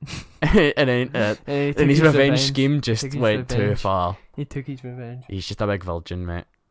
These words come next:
Speaker 2: <laughs> He's a lizard as well.
Speaker 1: He fucking looks like one.
Speaker 2: Remember that
Speaker 1: Have
Speaker 2: when
Speaker 1: you
Speaker 2: that
Speaker 1: seen
Speaker 2: was going about? It's like the video and his eyes, like, shift and he becomes a
Speaker 1: <laughs>
Speaker 2: lizard.
Speaker 1: Have you seen that picture of him in his surfboard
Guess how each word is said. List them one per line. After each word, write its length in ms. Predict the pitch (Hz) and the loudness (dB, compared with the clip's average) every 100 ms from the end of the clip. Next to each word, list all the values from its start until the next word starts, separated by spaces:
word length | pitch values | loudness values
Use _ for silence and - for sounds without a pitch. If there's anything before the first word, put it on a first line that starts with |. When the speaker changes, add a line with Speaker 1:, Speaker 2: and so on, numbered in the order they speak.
| _ | _
Speaker 2:
<laughs> 1400 | 156 - - _ _ _ _ - - - - - - - | -20 -20 -20 _ _ _ _ -18 -16 -14 -14 -12 -10 -10
He's 120 | 151 147 | -6 -4
a 80 | 135 | -2
lizard 400 | 139 139 156 143 | -2 -4 -6 -8
as 180 | 131 | -10
well. 280 | - 120 123 - - - - - - - - - - - | -6 -6 -6 -10 -20 -20 -20 -20 -20 -20 -20 -20 -18 -14
Speaker 1:
He 60 | |
fucking 520 | - - 104 - 120 | -12 -6 -6 -4 -4
looks 220 | 101 - - | -4 -4 -6
like 120 | - | -4
one. 200 | 98 98 | -2 -2
Speaker 2:
Remember 380 | 139 135 156 165 | -2 0 0 0
that 240 | 175 165 | 2 2
Speaker 1:
Have 80 | - | 2
Speaker 2:
when 20 | |
Speaker 1:
you 40 | 139 | 2
Speaker 2:
that 80 | 139 | 2
Speaker 1:
seen 80 | |
Speaker 2:
was 120 | 143 - | 0 0
going 200 | 143 139 | 0 0
about? 240 | 135 147 143 | 0 0 0
It's 120 | 143 | -2
like 120 | 127 | -4
the 60 | 131 | -2
video 300 | 135 139 151 | -2 2 0
and 60 | |
his 120 | 143 | 0
eyes, 320 | 127 131 143 131 | -2 -2 -2 -4
like, 100 | - - | -10 -10
shift 580 | - - 143 143 - - | -8 -4 -4 -6 -14 -10
and 100 | 143 | -6
he 60 | |
becomes 380 | 135 135 139 - | 0 2 2 2
a 80 | 131 | 0
Speaker 1:
<laughs> 20 | |
Speaker 2:
lizard. 320 | 135 147 165 | 0 0 0
Speaker 1:
Have 100 | 139 | 0
you 140 | 139 151 | -2 -4
seen 180 | 202 180 | -2 0
that 180 | 170 | 0
picture 300 | - 165 170 | 0 -2 0
of 60 | 151 | 4
him 140 | 170 160 | 4 6
in 60 | |
his 140 | 165 151 | 4 4
surfboard 760 | - 147 143 - 165 165 185 | 4 2 2 0 4 6 4